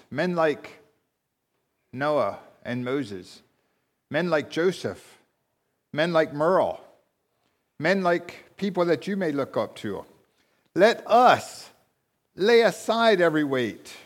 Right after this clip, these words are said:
and the sin which does so easily beset us, and let us run with patience or perseverance the race that is set before us, looking unto Jesus, the author and finisher of our faith, who for the joy that was set before him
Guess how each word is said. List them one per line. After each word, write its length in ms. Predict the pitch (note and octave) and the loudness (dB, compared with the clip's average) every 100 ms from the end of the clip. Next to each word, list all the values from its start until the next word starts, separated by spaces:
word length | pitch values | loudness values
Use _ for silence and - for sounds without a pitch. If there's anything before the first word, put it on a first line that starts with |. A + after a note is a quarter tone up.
| _ _ - | _ _ -10
and 160 | D3+ | -6
the 80 | D#3 | -6
sin 300 | - G3 E3+ | 0 0 0
which 180 | D3+ - | -4 -2
does 220 | D#3+ D3 | -4 -2
so 120 | D#3+ | -4
easily 280 | D3+ C#3 C#3 | -4 -4 -8
beset 420 | C3+ C3 C3+ B2+ | -8 -8 -6 -6
us, 220 | G#2+ - _ _ _ _ | -6 -12 _ _ _ _
and 160 | D3 E3+ | -6 0
let 160 | A#3 | 2
us 240 | A3 E3 F#3+ | 2 0 -2
run 200 | G#3+ G#3+ | -2 0
with 280 | F3+ - - | -2 -4 -12
patience 680 | - G#3+ G#3+ - C#3 G2+ | -4 -2 -2 -4 -8 -6
or 80 | A#2+ | -6
perseverance 840 | A2+ A3 A3 G3 F3+ G3+ D#3 G2+ | -4 -2 0 -2 -2 -2 -4 -6
the 120 | - B2+ | -4 -4
race 420 | C3+ A3 F3 - | 0 0 -2 -4
that 140 | C#3 | -4
is 140 | C3 - | -4 -4
set 200 | F#3+ F#3+ | -6 -4
before 420 | D3 - F3 C3 | -8 -8 -6 -4
us, 160 | - - _ _ _ _ | -6 -16 _ _ _ _
looking 340 | E3+ A3+ B3+ A#3+ | 4 4 4 0
unto 300 | A#3 F#3 F#3+ | 0 0 -4
Jesus, 680 | C#3+ F#3+ B3 A#3 E3+ C3+ | -4 -4 -2 -2 -4 -4
the 140 | C3 D3+ | -4 -6
author 460 | E3+ A3 A3 F#3+ E3+ | 0 2 2 0 -6
and 220 | D3+ C#3+ | -6 -8
finisher 680 | - A#3+ G#3 - C#3 G#2+ - | -4 -4 -4 -4 -4 -4 -6
of 120 | D3+ | -2
our 120 | D3+ C#3+ | 0 -2
faith, 440 | - C#3 G#2+ - - _ _ _ | 0 -2 -2 -10 -20 _ _ _
who 120 | A#3 | -2
for 160 | A#3 A3+ | 2 2
the 100 | G#3 | 2
joy 280 | D#3+ A3+ A#3 | 2 4 4
that 160 | A3 | 2
was 120 | E3+ E3+ | -2 -4
set 200 | A3+ G#3+ | -4 -4
before 400 | F#3+ - G#3+ F#3 | -8 0 2 2
him 360 | E3+ B2 G2+ | 0 -4 -8